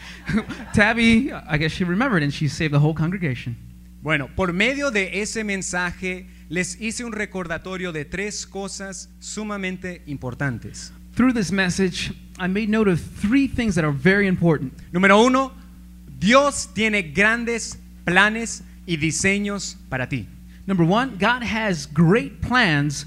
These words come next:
Speaker 1: for you.
Speaker 2: Número dos, tú estás más que equipado en la condición que tú estás para desempeñar esa asignación.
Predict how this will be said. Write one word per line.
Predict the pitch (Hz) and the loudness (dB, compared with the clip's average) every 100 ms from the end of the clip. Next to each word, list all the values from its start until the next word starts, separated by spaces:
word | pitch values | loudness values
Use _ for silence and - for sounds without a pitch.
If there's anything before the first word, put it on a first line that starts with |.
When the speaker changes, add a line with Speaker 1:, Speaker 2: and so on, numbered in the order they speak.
| - | -8
Speaker 1:
for | - 185 | 0 4
you. | 202 156 120 - - - - - - - | 6 4 2 -10 -20 -20 -20 -20 -16 -6
Speaker 2:
Número | 180 196 | -2 0
dos, | 202 247 254 - - - - - - - | 0 -2 -6 -14 -16 -20 -20 -20 -16 -6
tú | 185 | -6
estás | 185 196 180 - | -4 -6 -6 -8
más | 131 135 160 214 269 - - | -10 -6 0 2 0 -4 -8
que | 175 | -4
equipado | 156 151 147 - 196 214 240 240 - | -4 -4 -6 -2 -2 -2 -8 -12 -8
en | 156 | -4
la | 147 | -4
condición | 165 156 143 190 196 | -4 -6 -4 -4 -6
que | 160 | -6
tú | 151 214 | -6 -4
estás | 277 - 170 156 156 - - - - - - | -4 -4 -6 -6 -8 -14 -18 -20 -20 -16 0
para | 180 175 165 160 175 147 | 2 2 0 -4 -8 -4
desempeñar | 175 190 170 156 151 185 185 170 - | -2 -2 -2 -2 -2 -2 -2 -4 -10
esa | 175 175 170 151 | -6 -4 -4 -8
asignación. | 143 135 131 165 139 | -8 -12 -12 -12 -12